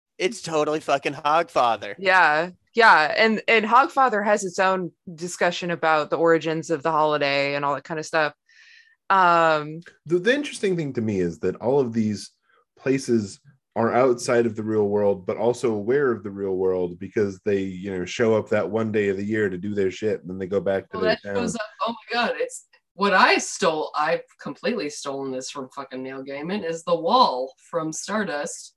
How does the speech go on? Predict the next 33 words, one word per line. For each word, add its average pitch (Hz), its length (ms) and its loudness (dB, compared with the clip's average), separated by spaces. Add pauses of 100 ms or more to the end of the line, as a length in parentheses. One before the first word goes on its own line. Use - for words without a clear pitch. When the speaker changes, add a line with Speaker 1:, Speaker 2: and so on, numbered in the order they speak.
Speaker 2:
Yeah. 202 280 4
Speaker 4:
It's - 400 -14
like, 165 180 -4
"Hey, 208 540 -2
here's 220 340 0
our, 196 500 -2 (720)
here's 226 300 -4
our 220 160 -2
line, 214 600 -2 (640)
and 170 200 -2
here's 196 360 -6
everybody 202 580 -2
who 202 100 0
knows 196 360 -2
about 185 260 -2
the 175 80 -14
stuff 190 320 -4
that 175 200 -6
you 240 120 -2
don't 180 160 -2
know 151 200 -6
about, 196 380 -2
and 175 140 -8
here's 190 320 -10
you." 208 400 -6 (460)
Speaker 2:
Yeah. 165 360 4 (600)
Speaker 4:
Like, - 220 -6
Speaker 2:
I - 20 -2
mean, 330 140 4
Speaker 4:
my 240 40 8
Speaker 2:
that's 190 120 0
a, 240 60 2
Speaker 4:
comic, - 120 -20